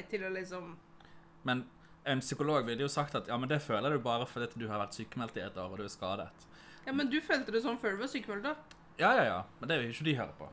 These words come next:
Speaker 1: Nei, nei, men
Speaker 2: Nei.
Speaker 1: Ja, men det er det samme når jeg sier sånn, ja, når, når de er sånn, ja, når, når kjente du først en følelse av liksom depresjon, og så er jeg sånn, jeg var født.
Speaker 2: <laughs> Hvor tid ble du født?
Speaker 1: <laughs> Og de er sånn, du kan ikke ha vært deprimert i tjueåtte år, så er jeg sånn, nei,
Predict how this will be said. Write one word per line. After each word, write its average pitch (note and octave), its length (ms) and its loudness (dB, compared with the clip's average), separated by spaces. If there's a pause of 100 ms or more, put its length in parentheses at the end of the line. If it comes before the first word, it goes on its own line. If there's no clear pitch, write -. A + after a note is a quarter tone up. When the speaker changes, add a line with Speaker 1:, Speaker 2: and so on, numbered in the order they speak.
(420)
Speaker 1:
Nei, D4 220 4
nei, G#3+ 200 4
men A3 120 0
Speaker 2:
Nei. - 360 -4 (560)
Speaker 1:
Ja, A3+ 80 -2
men B3 240 2
det C#4+ 80 8
er A3+ 160 10
det G#3 80 2
samme G#3 240 0
når G3 80 2
jeg G3 220 4
sier F#3+ 180 -2
sånn, G3+ 300 0 (220)
ja, C4 240 6 (120)
når, A#3 340 -2
når A3 280 0
de G3+ 100 2
er G3 140 2
sånn, G#3+ 160 -6
ja, C4 180 0
når, A3+ 320 0
når A3 240 0
kjente G3 380 -4
du G3+ 100 -2
først G3+ 400 -6
en G3+ 300 -4
følelse G3 640 -2
av F#3+ 140 0
liksom F#3 400 -8
depresjon, G3 580 -8
og G3+ 140 -6
så F#3+ 80 -2
er E3+ 80 -2
jeg F3+ 100 -8
sånn, F3 220 -10 (300)
jeg F#3 200 -6
var E3 80 -8
født. - 440 -16 (300)
Speaker 2:
<laughs> - 100 -18 (180)
Hvor - 180 -12
tid A#2+ 140 -2
ble G2+ 100 -2
du - 40 -14
født? - 280 -8 (280)
Speaker 1:
<laughs> F#3+ 300 -6
Og G#3+ 140 2
de G3+ 80 2
er G3 180 2
sånn, G#3 220 0 (480)
du C4+ 100 0
kan C4 300 6
ikke A#3+ 140 4
ha - 40 6
vært B3+ 140 2
deprimert C#4 420 6
i G#3+ 60 -12
tjueåtte B3+ 400 -2
år, A#3 80 -2
så A#3+ 80 6
er A3 60 6
jeg A3+ 80 -6
sånn, A#3+ 100 2
nei, A#3 80 8